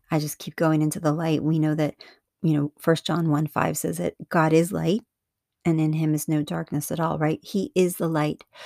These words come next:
When we step into the light, we are stepping into him. And, and I believe it's, um,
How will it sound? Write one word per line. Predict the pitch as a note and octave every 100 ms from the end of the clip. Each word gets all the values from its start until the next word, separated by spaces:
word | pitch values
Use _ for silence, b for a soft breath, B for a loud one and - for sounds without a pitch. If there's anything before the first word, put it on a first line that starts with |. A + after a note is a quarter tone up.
| B
When | - E3 D#3
we | D#3
step | - - G3+ G3+
into | G3+ F#3 -
the | E3 E3+
light, | E3+ E3 D#3 -
we | D#3+
are | D3
stepping | - - - F3+ - D#3+ D#3+ - _ _ _ -
into | F#3 F3 - D#3+ - - _ _
him. | - - D3+ - - _ _ _ _ _ _ _ _ _ _ _ _ _ _ _ -
And, | E3 D#3 -
and | - D3+ D3+ D#3+
I | -
believe | D3 F3 E3
it's, | E3 -
um, | - D3 C3+